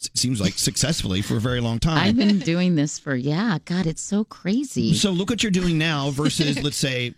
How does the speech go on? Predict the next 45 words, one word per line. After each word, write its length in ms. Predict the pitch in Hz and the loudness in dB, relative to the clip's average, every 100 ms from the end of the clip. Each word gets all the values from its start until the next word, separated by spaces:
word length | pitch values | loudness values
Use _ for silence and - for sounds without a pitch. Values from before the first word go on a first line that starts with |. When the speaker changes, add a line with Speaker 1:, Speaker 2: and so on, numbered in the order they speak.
| _ | _
Speaker 1:
co-hosting 420 | - 143 131 - 117 | -2 0 0 -2 -4
the 80 | |
Today 280 | 110 107 95 | -2 -4 -4
Show. 200 | 87 90 | -6 -2
Speaker 2:
You 80 | - | 2
Speaker 1:
You 60 | - | 2
Speaker 2:
know, 140 | 330 | 2
Speaker 1:
know 40 | 320 | 2
Speaker 2:
it's 220 | 247 - | -2 0
funny 280 | 240 240 240 | 2 2 2
'cause 200 | 233 214 | 0 2
sometimes 420 | 262 285 277 262 | 2 2 2 2
I 100 | 190 | 0
sort 240 | - 175 | 0 -2
of 120 | 165 139 | -2 0
miss 300 | 151 156 - | 0 0 -2
that 240 | 143 139 _ | -2 -4 _
day-to-day, 880 | 139 139 156 147 139 127 127 123 135 - | -2 0 0 0 0 0 0 -2 -2 -4
that 240 | 139 - | -4 -2
daily 460 | 147 143 147 147 139 | -2 0 0 0 -2
connection 640 | - 135 117 - 117 113 | 2 2 2 -4 -2 0
I 100 | 113 | 2
had 320 | 123 110 110 | 0 0 -2
with 160 | 120 - | -2 0
an 100 | 117 | 0
audience, 540 | 98 110 107 107 - | 0 0 0 -2 -2
which 180 | 139 - | -4 -2
now 180 | 147 160 | -2 0
I 80 | 156 | -2
get 220 | 135 - | -4 -6
from 180 | - 131 | -2 0
my 120 | 127 | 0
<laughs> 40 | - | 2
Instagram 640 | 180 - 233 302 - 226 | 0 2 2 2 0 0
account 420 | 214 175 160 139 | 0 2 2 2
because 360 | 185 120 196 185 | 0 2 2 2
Speaker 1:
Right. 100 | 185 | 0
Speaker 2:
I 40 | |
feel 340 | 190 233 240 175 | 2 2 4 4
actually 420 | 196 - 196 196 | 2 0 0 0
close 320 | - 196 233 | 0 -2 -2
to 100 | - | -4
people 280 | - 156 156 | -2 -2 -2
through 220 | - 156 | -4 -2
Instagram. 640 | 135 185 - 185 147 131 | 0 -2 -2 0 0 0